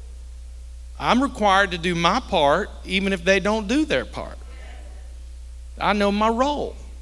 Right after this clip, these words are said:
Amen? As an employer, as an employee, as a father, as a mother,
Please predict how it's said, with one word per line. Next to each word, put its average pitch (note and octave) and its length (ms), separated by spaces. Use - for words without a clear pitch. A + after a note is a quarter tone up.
Amen? G3 400
As E3+ 240
an F#3 80
employer, G#3 720
as E3 200
an F3+ 100
employee, G3 920
as E3 200
a E3+ 40
father, G3 680
as F3 160
a F3+ 60
mother, G#3 800